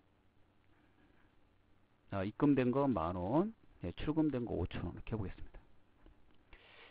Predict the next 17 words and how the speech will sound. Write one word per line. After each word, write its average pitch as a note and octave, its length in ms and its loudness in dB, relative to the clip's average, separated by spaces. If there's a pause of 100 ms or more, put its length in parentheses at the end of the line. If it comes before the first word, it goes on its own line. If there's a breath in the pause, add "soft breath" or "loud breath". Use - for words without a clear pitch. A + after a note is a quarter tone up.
그 F#2+ 120 -4
결산일이 A2+ 480 0
됐다 G2+ 400 2
그러면 G2+ 480 -2
차대를 E3+ 300 2
맞추고 A2+ 760 -2 (320)
그래서 G#2 260 -10
장부를 A2 280 -2
마감해야 G2+ 340 -2
됩니다. D#2+ 360 -6
장부를 D3 300 2
마감하려면 A#2 480 2
차변과 F3 340 0
대변이 G2+ 380 -2
일치가 G#2+ 300 -6
돼야 F#2 140 -6
되거든요. C3 420 0